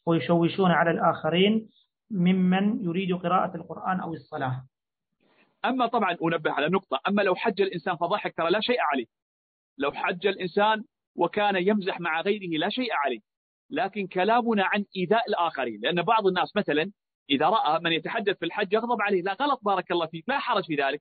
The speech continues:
Speaker 2: أيام التشريق أيام أكل وشرب وذكر لله، لكن من يؤذي الآخرين، رجل يأتي للحج فيؤذي غيره، هذا نقول له اتق الله عز وجل.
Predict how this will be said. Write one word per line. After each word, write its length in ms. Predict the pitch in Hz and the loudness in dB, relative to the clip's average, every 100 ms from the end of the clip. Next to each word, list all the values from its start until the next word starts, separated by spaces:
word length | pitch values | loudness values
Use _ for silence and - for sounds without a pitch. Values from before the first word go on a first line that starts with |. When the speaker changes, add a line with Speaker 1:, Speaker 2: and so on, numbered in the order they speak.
| - | -2
Speaker 2:
أيام 240 | 165 202 | 0 0
التشريق 500 | 196 180 - 185 247 - _ _ _ 143 | 0 -2 0 0 0 -4 _ _ _ 2
أيام 300 | 180 180 180 | 2 2 0
أكل 380 | 214 - 175 160 | -4 -2 -2 0
وشرب 640 | 156 - 240 226 247 254 - _ _ - | -2 0 0 4 4 2 -2 _ _ 0
وذكر 400 | 127 127 - 247 | 2 2 2 2
لله، 380 | 247 220 143 - _ _ _ | 4 2 0 -4 _ _ _
لكن 280 | 185 196 214 | -4 0 0
من 300 | 185 226 226 | 4 2 4
يؤذي 340 | 240 320 240 | 6 6 4
الآخرين، 500 | 214 170 151 127 117 - _ _ _ 156 | 2 2 -2 -4 -6 -10 _ _ _ -2
رجل 300 | 196 208 196 | 0 2 2
يأتي 280 | 185 - | 0 2
للحج 380 | 180 160 165 160 - - _ _ _ _ | 2 2 -2 -4 -6 -18 _ _ _ _
فيؤذي 760 | 165 208 220 196 226 285 220 226 | 2 4 2 2 0 2 4 6
غيره، 480 | 196 147 123 123 - _ | 6 2 0 -6 -12 _
هذا 300 | 143 165 151 | -2 0 0
نقول 280 | 135 131 156 | -6 -4 -2
له 160 | 156 262 | -2 -2
اتق 240 | 156 156 - | -4 -6 0
الله 180 | 131 120 117 | 2 4 2
عز 160 | 120 | 2
وجل. 400 | 123 113 117 107 | 0 0 -2 -6